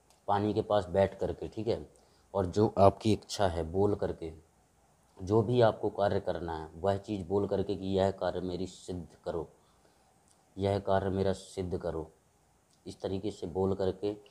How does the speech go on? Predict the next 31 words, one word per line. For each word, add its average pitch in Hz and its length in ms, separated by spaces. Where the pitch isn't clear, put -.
आप 95 240
जिस 113 300
इष्ट 101 240
देव 98 220
को 101 200
मानते 92 420
हो 98 280
उनका 98 300
नाम 87 280
लेना 82 260
है। 80 300
जैसे 92 260
कि 101 180
आप 98 140
शिव 92 200
जी 92 180
को 95 140
मानते 92 300
हो 92 80
तो 95 280
"हे 104 140
शिव 98 280
जी, 101 160
यह 95 260
कार्य 95 340
मैंने 92 300
किया 95 400
है 92 260
या 95 100
की 98 320
हूँ, 98 340